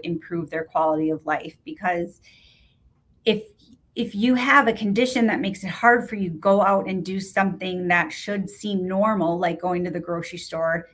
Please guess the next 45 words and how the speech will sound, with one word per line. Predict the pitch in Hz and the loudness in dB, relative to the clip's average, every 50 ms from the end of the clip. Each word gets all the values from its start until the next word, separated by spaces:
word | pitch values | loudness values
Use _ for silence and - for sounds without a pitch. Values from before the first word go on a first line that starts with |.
| _ _ - | _ _ -6
mean, | 185 190 180 | -4 0 4
that's | 190 196 208 214 214 | 6 6 6 6 2
gonna | - 233 220 202 | 0 -4 -4 -4
play | 202 - - 196 190 180 | -4 -2 0 0 0 0
a | 156 170 | -2 -2
big | 170 - 190 175 160 156 | -4 -6 -6 -6 -4 -2
role | 175 180 175 175 175 | -2 0 2 2 2
on | 180 175 170 170 | 2 0 0 0
their | 165 165 165 165 165 160 160 160 - - | 0 0 0 0 0 0 -2 -4 -6 -8
mental | 175 180 175 165 165 160 - 175 156 | -8 -4 -4 -4 -4 -4 -6 -8 -10
health. | - 160 143 143 - - - - - | -6 -4 -4 -4 -4 -8 -14 -20 -14
So | - - 180 | -10 -8 -6
their | 170 175 175 180 | -2 0 0 0
ability | 180 175 175 175 175 180 185 175 190 180 | 0 0 -2 -2 -4 -4 -4 -6 -6 -6
to | 160 170 | -4 -6
get | 160 - 180 185 185 - | -4 -4 -6 -8 -6 -4
those | 196 185 175 180 | -4 -4 -4 -4
groceries, | - 175 170 170 170 - - 208 214 220 220 202 - | -4 -4 -4 -4 -4 -6 -6 -4 -2 -2 -2 -2 -2
whether | 165 165 160 160 160 160 | -4 -2 -2 -2 0 0
it | 160 151 - _ - | 0 0 -2 _ -10
come | - - 180 175 175 | -6 -4 -2 -2 -4
from | 170 - 156 160 | -4 -2 -2 -2
you | 170 190 208 226 233 220 | 0 0 0 2 2 2
or | 190 | 0
someone | 175 - - 170 165 160 156 160 | 0 -2 -4 -2 0 0 2 2
else, | 170 175 196 202 202 - - | 2 2 2 0 0 -4 -10
is | - 175 170 | -12 -12 -12
still | - - - 196 196 190 | -10 -6 -2 0 0 0
gonna | 196 196 190 185 175 170 | 2 0 0 2 2 0
give | - - - 180 170 165 | -2 -4 -4 -6 -4 -2
them | 160 175 175 175 170 165 | -2 0 0 0 0 2
that | 165 156 156 156 - - - - - - _ _ _ - | 2 2 2 0 -2 -12 -20 -20 -20 -20 _ _ _ -2
feeling | 196 196 190 180 180 175 165 | 0 0 2 2 2 0 0
of | 165 156 175 | 0 -2 -2
normalcy | 185 175 175 175 180 175 170 170 170 - - 160 156 156 | 0 0 2 2 2 2 0 -2 -2 -4 -2 0 0 0
during | 151 170 170 165 151 151 156 151 - - | 0 0 0 0 2 0 0 -2 -4 -8
a | - 175 | -8 -8
flare-up | - - 170 165 151 147 143 - - - | -8 -6 -4 -2 -2 -2 -2 -6 -8 -8
of | - - - | -10 -8 -4
fibromyalgia. | 151 147 - 156 160 156 - - - - - - - - - - _ _ _ _ _ _ _ | -4 -4 -2 -2 -2 -4 -4 -6 -8 -8 -8 -8 -8 -8 -8 -10 _ _ _ _ _ _ _
So | - - | -6 -4
just | 277 330 311 311 294 | -2 -2 -2 -2 0
being | 247 247 254 254 247 | 2 4 6 6 6
there | 214 190 180 180 185 | 6 4 2 2 2
for | - 190 175 170 180 175 - | 2 2 2 2 2 0 -4